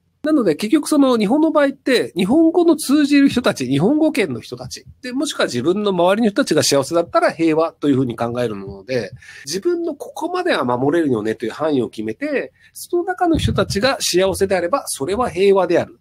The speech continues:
というふうに日本の人たちは考えるんですよね。なので、あの、自分の周りだけ考えるっていうのであれば、全然平和でいいんじゃないかなと思うんです。だから、あの、結構ね、その、ウクライナとロシアっていうのが、じゃあ戦争してますとか、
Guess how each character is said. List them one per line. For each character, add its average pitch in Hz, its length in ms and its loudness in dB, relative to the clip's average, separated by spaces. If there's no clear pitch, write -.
と 349 80 -2
い 349 100 4
う 294 40 4
ふ 302 60 4
う 349 100 6
に 160 140 6
日 123 100 4
本 170 160 4
の 170 80 0
人 180 80 -8
た 170 80 0
ち - 80 -8
は 98 80 -8
考 110 200 0
え 117 40 2
る 104 60 -2
ん - 20 -12
で 85 60 -14
す - 100 -16
よ - 20 -18
ね。 277 160 -8
な 311 100 2
の 254 160 4
で、 120 300 2
あ 175 160 0
の、 160 280 2
自 180 180 -4
分 247 160 2
の 277 60 2
周 262 180 2
り 262 60 -4
だ 254 100 0
け 254 100 -12
考 247 280 -2
え 233 80 2
る 170 120 -6
っ - 40 -20
て - 80 -6
い 277 60 -2
う - 20 -
の 254 80 2
で 233 80 2
あ 226 40 0
れ 233 100 2
ば、 277 260 2
全 165 160 2
然 165 180 0
平 151 140 0
和 170 100 4
で 175 80 0
い 185 40 0
い - 20 -2
ん - 20 -4
じ 151 80 -2
ゃ 127 40 -4
な 107 80 -8
い 95 60 -10
か 104 120 -10
な 113 340 -4
と 107 80 -16
思 92 40 -20
う - 20 -
ん - 20 -20
で - 40 -20
す。 - 280 -20
だ 233 100 -8
か 208 80 0
ら、 113 160 -4
あ 110 60 -8
の、 110 140 -6
結 330 160 -8
構 233 120 2
ね、 120 160 0
そ 127 140 0
の、 113 400 -2
ウ 220 160 -8
ク 311 100 2
ラ 349 140 4
イ - 20 4
ナ 262 120 4
と 143 120 2
ロ 151 80 2
シ 147 220 2
ア 117 60 0
っ - 60 -8
て - 120 -2
い 113 60 4
う - 20 2
の 110 100 2
が、 107 140 0
じ 123 80 0
ゃ 117 40 4
あ - 40 -4
戦 156 160 2
争 185 180 2
し - 60 0
て 196 80 2
ま 196 180 2
す - 80 -14
と - 60 -20
か、 117 340 -4